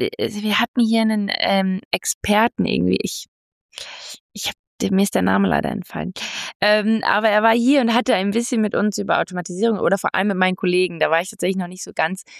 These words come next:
oder bin ich noch nicht so ganz involviert. Ich mal, konzentriere mich vor allem erstmal aufs Produkt. Ähm, aber der hatte dann mit meinen Kollegen gesprochen und sie haben mir dann ein Learning mitgeteilt,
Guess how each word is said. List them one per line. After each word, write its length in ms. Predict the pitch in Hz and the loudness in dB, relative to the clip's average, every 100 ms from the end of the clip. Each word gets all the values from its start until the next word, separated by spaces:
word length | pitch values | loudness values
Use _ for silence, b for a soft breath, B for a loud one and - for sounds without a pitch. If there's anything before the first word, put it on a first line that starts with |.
| - | -2
oder 120 | - | 0
bin 160 | - 196 | 2 2
ich 60 | 220 | 4
noch 100 | 190 | 2
nicht 120 | 190 | 0
so 80 | 185 | 0
ganz 220 | 180 196 | -2 0
involviert. 640 | 175 170 170 170 170 - | 0 2 0 0 0 0
Ich 100 | - | -2
mal, 240 | 165 143 - - _ | -4 -4 -8 -16 _
konzentriere 360 | - 180 175 190 | -2 -2 2 2
mich 140 | 180 | 2
vor 120 | - | 0
allem 160 | - 185 | 0 0
erstmal 280 | 185 - - | 0 0 -2
aufs 120 | 175 | -4
Produkt. 400 | - 185 214 - B B B B _ _ | -4 -2 -2 -4 B B B B _ _
Ähm, 580 | 196 196 180 175 175 185 B B B - | 2 2 2 0 -2 -6 B B B -4
aber 800 | 190 196 196 196 185 185 180 - - - | 0 2 4 4 4 4 2 0 -6 -4
der 160 | 185 | 0
hatte 200 | 202 247 | 0 0
dann 180 | 208 196 | 0 0
mit 100 | 185 | 0
meinen 200 | 196 190 | 0 0
Kollegen 380 | 208 202 240 226 | 0 2 2 0
gesprochen 460 | 202 - 214 233 214 | -2 0 0 0 -2
und 100 | 185 | 0
sie 120 | 196 | 0
haben 160 | 190 202 | 0 0
mir 100 | 196 | -2
dann 180 | 180 | -2
ein 440 | - 175 196 196 190 _ _ _ - | -2 0 2 0 -2 _ _ _ -10
Learning 840 | - 185 196 233 254 208 190 190 - - - | -2 2 4 4 4 2 0 -2 -6 -10 -4
mitgeteilt, 720 | 190 233 - 196 190 180 180 | 0 0 0 0 2 2 0